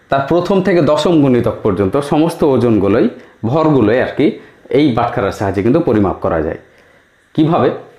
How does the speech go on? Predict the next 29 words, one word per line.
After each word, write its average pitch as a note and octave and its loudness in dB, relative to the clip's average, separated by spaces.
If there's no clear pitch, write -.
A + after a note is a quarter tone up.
ধরো D#3 2
তুমি D#3 2
একশো F3+ -2
গ্রাম D3+ 2
হচ্ছে B2 -2
সব B2+ -2
থেকে C#3 0
ছোট G#2+ -2
বাটখারা, F2 -4
তাহলে C3+ 2
এই F3+ 2
অনুপাতে E3+ 2
তার B2+ 0
পরবর্তী D#3+ 2
বাটখারা D3 0
কত C#3+ 0
হবে? E3 2
দুশো D3+ 2
গ্রাম, D3 0
তারপরে A#2+ 2
হবে B2 2
আর B2 0
একটা B2+ -2
দুশো B2+ 0
গ্রাম, C3 0
তারপরে A#2 0
হবে C3 2
পাঁচশো A2 -2
গ্রাম। E2 -6